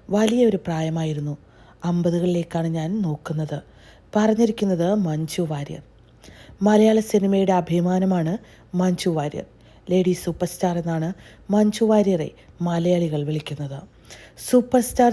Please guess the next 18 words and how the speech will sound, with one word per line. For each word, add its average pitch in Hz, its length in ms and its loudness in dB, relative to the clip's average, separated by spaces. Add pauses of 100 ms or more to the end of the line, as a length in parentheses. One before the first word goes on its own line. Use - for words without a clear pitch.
(140)
സിനിമകൾ 220 400 2 (180)
തുടരെ 190 380 0
നായികയായി 185 460 2
എത്തുന്ന 180 240 -4 (460)
മഞ്ജുവിൻ്റെ 180 580 2 (120)
കരിയർ 196 340 2 (100)
ഗ്രാഫ് 165 280 2 (360)
തെന്നിന്ത്യൻ 185 400 2 (100)
സിനിമാ 190 340 2 (140)
രംഗത്ത് 185 320 0 (160)
വലിയ 175 300 0 (140)
അത്ഭുതം 165 440 -4
തന്നെയാണ്. 156 400 -4 (560)
പല 180 260 2
സ്റ്റീരിയോ 190 400 0 (120)
ടൈപ്പുകളെയും 185 520 2 (100)
തകർത്തെറിഞ്ഞുകൊണ്ടാണ് 185 960 0 (500)
മഞ്ജു 220 320 4